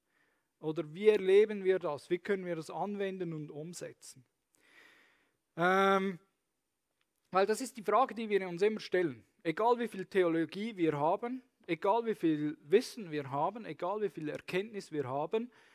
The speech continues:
es gibt immer wieder Situationen in unserem Leben, wo wir fragen, aber wo ist jetzt da die Gnade? Wo ist jetzt das, was, äh, immer gepredigt wird am Sonntagmorgen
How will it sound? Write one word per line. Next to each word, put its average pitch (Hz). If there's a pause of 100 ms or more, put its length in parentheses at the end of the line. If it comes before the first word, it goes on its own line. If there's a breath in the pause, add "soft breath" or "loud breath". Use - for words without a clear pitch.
(180 soft breath)
es 185
gibt 190
immer 247
wieder 220
Situationen 185
in 185
unserem 156
Leben, 180
wo 165
wir 165
fragen, 160
aber 139
wo 143
ist 220
jetzt 196
da 139
die -
Gnade? 208 (1200)
Wo 175
ist 285
jetzt - (520)
das, 190
was, 180
äh, 185
immer 208
gepredigt 180
wird 165
am 160
Sonntagmorgen 165